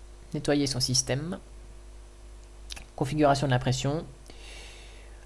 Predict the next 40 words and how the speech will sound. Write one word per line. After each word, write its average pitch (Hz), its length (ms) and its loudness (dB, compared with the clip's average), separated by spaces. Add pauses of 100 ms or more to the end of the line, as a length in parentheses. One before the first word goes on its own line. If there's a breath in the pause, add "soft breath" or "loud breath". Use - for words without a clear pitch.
d'A 120 160 0
T 117 240 0
E 131 460 6
R, 135 100 4
désinstallateur 131 960 4
de 120 100 -2
système 131 420 0
d'exploitation. 131 760 0
Alors 120 220 4
là, 123 180 6 (1300 loud breath)
le 151 100 4
libellé 147 420 6
n'est 139 120 2
pas 139 200 2
très 139 240 -2
parlant. 165 640 6
Donc 160 140 2
on 151 80 4
a 151 60 8
les 147 180 4
gestionnaires 160 420 2
de 143 100 0
mise 135 200 6
à 127 80 10
jour, 131 240 4
je 120 100 -2
vais 110 80 -2
revenir 110 380 0
juste - 380 -6 (540)
dessus 123 380 -2
tout 131 260 -6
à 110 100 2
l'heure. 220 560 6 (720 loud breath)
Des 139 80 2
petits 147 200 -2
outils 147 220 -2
pour 131 220 2
renommer 127 320 8
des 110 100 0
fichiers. 110 720 -2